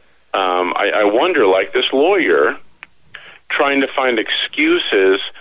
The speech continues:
not to serve our neighbor, and instead what we like to do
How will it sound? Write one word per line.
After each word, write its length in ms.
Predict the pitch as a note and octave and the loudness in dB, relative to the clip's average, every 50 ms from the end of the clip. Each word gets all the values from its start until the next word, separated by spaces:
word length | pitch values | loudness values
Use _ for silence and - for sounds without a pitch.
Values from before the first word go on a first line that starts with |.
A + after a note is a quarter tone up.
| - - - _ | -20 -20 -20 _
not 560 | - A#2+ A2+ A2 A2 A#2+ C#3+ E3+ F3+ F3+ - - | -6 -4 -2 0 0 0 0 -2 -2 -4 -4 -4
to 120 | - A#2 | -4 -4
serve 580 | - - - - B2 B2 C3+ C#3+ C#3+ C#3 - - - | -2 -2 0 2 2 4 4 2 2 0 0 -2 0
our 160 | - F#2+ F#2+ | 0 0 0
neighbor, 600 | F#2 F2 E2+ F2 F2 D#2+ E2 F2 F2 F#2+ A2 A#2+ - - _ _ _ _ _ _ _ _ _ - - - - _ - | 0 0 0 0 0 0 0 0 0 0 -2 -4 -8 -12 _ _ _ _ _ _ _ _ _ -20 -20 -20 -14 _ -4
and 280 | B2+ B2 A#2+ A#2 A2 G#2+ | -2 0 2 2 0 0
instead 400 | - - - - F3 F3+ E3+ C#3 | -4 -8 -4 -2 0 0 2 2
what 140 | B2+ G#2+ F#2 | 2 2 2
we 120 | G#2 G2 | 2 2
like 360 | F#2 F2+ G#2+ C#3+ F#3 - - | 2 2 2 2 0 -2 -4
to 80 | - A#2 | -6 -6
do 460 | - F2+ F2 E2 D#2+ E2 E2 E2 | -4 -2 0 2 4 4 2 2